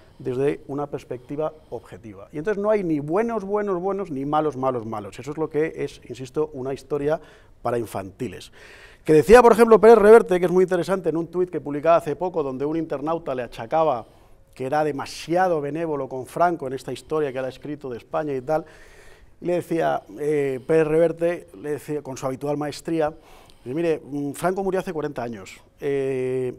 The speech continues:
y ahora lo sacan como, como un espantajo para que simples como usted, eh, se pierdan, eh, eh, de la realidad, de la actualidad, y así,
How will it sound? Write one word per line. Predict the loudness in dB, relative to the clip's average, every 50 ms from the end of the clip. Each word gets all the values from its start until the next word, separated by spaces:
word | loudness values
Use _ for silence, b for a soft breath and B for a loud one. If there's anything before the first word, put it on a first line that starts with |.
| -10 -6
y | -2 -2
ahora | -2 -2
lo | -2 -4
sacan | -4 -6 -6 -6
como, | -6 -8 -8 -6 -6 -6 -6 -6 -8 -10
como | -10 -8 -8
un | -8
espantajo | -10 -10 -10 -10 -8 -6 -4 -6 -4 -4 -4 -6
para | -4 -6 -8 -10 -12
que | -14 -16
simples | -14 -12 -12 -10 -10 -10 -10 -10 -10 -10 -12
como | -14 -12 -12 -10
usted, | -12 -14 -14 -14 -8 -6 -6 -6 -6 -10 -20 -20 _ b b b b b b b b b b b
eh, | -8 -6 -4 -4 -4 -4 -6 -6 -8 -10 -12 -14 -14 -16 -16 -16 -16 -18 -18 -18 -20 -20 -20 -20 -20 -20 -18
se | -12 -12 -12
pierdan, | -10 -6 -2 -2 -2 -2 -2 -2 -4 -4 -6 -10 -14 -16 -14
eh, | -12 -10 -10 -10 -10 -12
eh, | -14 -12 -12 -10 -10 -10 -10 -12 -12 -14 -14 -14 -8 -4
de | -4 -4 -4 -4
la | -6 -10 -12 -12 -10 -8 -6 -6 -6
realidad, | -6 -6 -8 -8 -8 -6 -4 -2 -2 -2 -4 -6 -12
de | -10 -10 -10
la | -8 -8 -10 -10
actualidad, | -12 -12 -10 -8 -8 -6 -6 -4 -2 0 0 -2 -2 -6 -18 B B B B B B B B -10
y | -6 -6
así, | -6 -6 -6 -8 -8 -8 -10